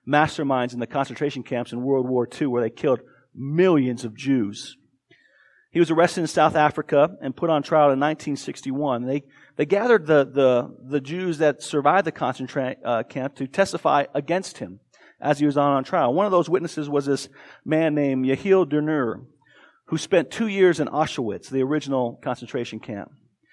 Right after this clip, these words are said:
And when Yehiel walked into the courtroom and saw Eichmann face to face for the first time in years,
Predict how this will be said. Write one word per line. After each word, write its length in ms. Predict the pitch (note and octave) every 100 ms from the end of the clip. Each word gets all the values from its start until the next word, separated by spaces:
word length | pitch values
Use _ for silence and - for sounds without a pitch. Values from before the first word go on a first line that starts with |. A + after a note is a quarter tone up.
| - - -
And 120 | F3+
when 160 | F#3+ F#3
Yehiel 360 | G3 A#3 C4+
walked 400 | F3 G3+ A#3+ -
into 220 | B3+ - A#3+
the 80 |
courtroom 640 | F#3+ - A3+ A3+ C#3+ C#3 C3
and 140 | G3
saw 580 | - - G3+ A3+ A#3 -
Eichmann 560 | F3+ G3+ - C#3 G2 - _ _ _ _
face 420 | - A3 A#3+ -
to 120 | G#3+
face 320 | - G3+ F3+
for 120 | -
the 80 | D#3
first 280 | - F#3+ -
time 260 | G#3 F#3 F3
in 100 | D#3
years, 560 | E3+ D3 A2 A#2 -